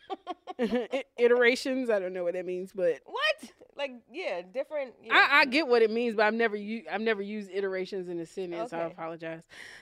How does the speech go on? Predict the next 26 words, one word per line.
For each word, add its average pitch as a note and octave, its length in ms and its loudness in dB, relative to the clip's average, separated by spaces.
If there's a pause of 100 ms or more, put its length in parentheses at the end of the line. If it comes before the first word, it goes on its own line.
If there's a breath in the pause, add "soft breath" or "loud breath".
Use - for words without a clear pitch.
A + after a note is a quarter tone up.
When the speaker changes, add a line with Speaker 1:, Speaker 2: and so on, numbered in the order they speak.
Speaker 1:
Since C#4 400 0
two D#4+ 180 6
thousand B3+ 360 6
sixteen, G3+ 680 -6
most A3+ 280 6
recently A#3+ 500 0
in G3 100 0
twenty B3+ 280 -4
twenty-one, A3 560 -2 (280 soft breath)
but F#3+ 80 4
has G3 180 6
never A3 300 2
been G#3+ 160 0
passed E3+ 580 -6 (300)
because F#3 400 -2
men G#3 400 -4
don't F3+ 260 -4
care. E3 520 -10 (560)
Speaker 2:
That's F3 260 -8 (100)
what D3+ 200 -12
about, C#3 380 -8
but D3 100 -12
they D#3+ 120 -10
care F#3 180 -6
about D#3 240 -4
us D3 160 -6